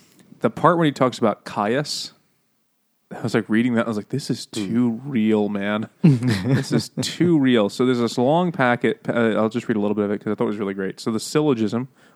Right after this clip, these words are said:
Speaker 1: which I referenced earlier, foreshadowed, is he learns from logic, "Caius is a man,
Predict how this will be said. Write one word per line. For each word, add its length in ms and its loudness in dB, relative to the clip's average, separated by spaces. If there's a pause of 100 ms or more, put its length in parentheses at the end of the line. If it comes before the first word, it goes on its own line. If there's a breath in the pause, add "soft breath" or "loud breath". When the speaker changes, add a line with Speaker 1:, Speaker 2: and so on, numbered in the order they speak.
(120)
Speaker 1:
which 100 -8
I 60 2
referenced 400 0
earlier, 420 -2
foreshadowed, 540 -6 (1200 soft breath)
is 220 2
he 140 4
learns 460 4
from 100 -2
logic, 340 2
"Caius 540 0
is 180 -2
a 60 0
man, 440 0